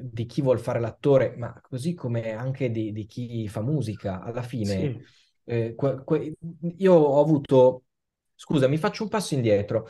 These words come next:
Speaker 2: Sì, sì, sì, vai, vai. <laughs>
Speaker 1: Rapporto di amore e odio con i social, perché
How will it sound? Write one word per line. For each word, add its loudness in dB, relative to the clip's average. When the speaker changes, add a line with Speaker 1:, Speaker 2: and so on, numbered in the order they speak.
Speaker 2:
Sì, 8
sì, 6
sì, 8
vai, 8
vai. 4
<laughs> -6
Speaker 1:
Rapporto 6
di 6
amore 8
e 10
odio 8
con 0
i -2
social, 0
perché 2